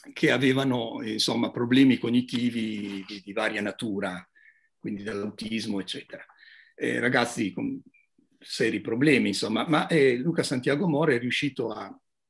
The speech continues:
galvanizzarli e a, eh, farli lavorare su questi, eh, animali.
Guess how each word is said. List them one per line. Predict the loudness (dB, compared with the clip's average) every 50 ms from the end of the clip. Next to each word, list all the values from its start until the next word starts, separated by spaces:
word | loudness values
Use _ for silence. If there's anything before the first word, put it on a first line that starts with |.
| _
galvanizzarli | -6 -6 -6 -4 -4 -6 -6 -4 -4 -4 -4 -2 -2 -4 -2 -2 -2 0 0 0 -2 -2 0 0 0 0 0 -2
e | -4
a, | -6 -8 -12 -14
eh, | -14 -12 -12 -10 -10 -12 -12 -16 -20 _ -12
farli | -8 -8 -6 -4 -2 -2
lavorare | -2 -2 0 0 2 2 2 2 2 2 2 2 0 -2
su | -4 -2 2 2 2 2 0 -2
questi, | -2 0 0 0 -2 -4 -4 -4 -4 -4 -4
eh, | -6 -8 -8 -6
animali. | -4 0 0 0 0 0 -2 -4 -8 -8 -10 -10 -12